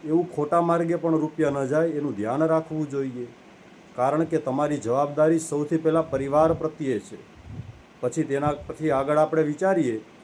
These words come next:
તો પછી સમાજ પ્રત્યે તમારી જવાબદારી છે. સંસારમાં આવ્યા છો તો માત્ર પોતાનું નથી કરવાનું, પોતાના પરિવારનું પણ કરવાનું છે,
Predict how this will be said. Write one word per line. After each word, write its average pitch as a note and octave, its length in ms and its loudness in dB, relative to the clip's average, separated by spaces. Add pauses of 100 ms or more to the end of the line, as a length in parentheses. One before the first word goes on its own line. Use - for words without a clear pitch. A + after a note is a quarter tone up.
તો A2+ 100 -12
પછી C#3 240 -6
સમાજ D#3 440 2
પ્રત્યે E3 340 -4
તમારી D3+ 320 0
જવાબદારી B2 600 -2
છે. A2+ 160 -16 (500)
સંસારમાં D#3+ 760 2
આવ્યા D3+ 300 2
છો E3+ 200 -4
તો E3+ 120 -4
માત્ર C#3+ 360 0 (120)
પોતાનું D3 440 0
નથી C3+ 200 -4
કરવાનું, E3 500 0 (400)
પોતાના D3 300 -2
પરિવારનું C#3 580 0
પણ E3+ 140 -2
કરવાનું C#3 520 -2
છે, A2 160 -10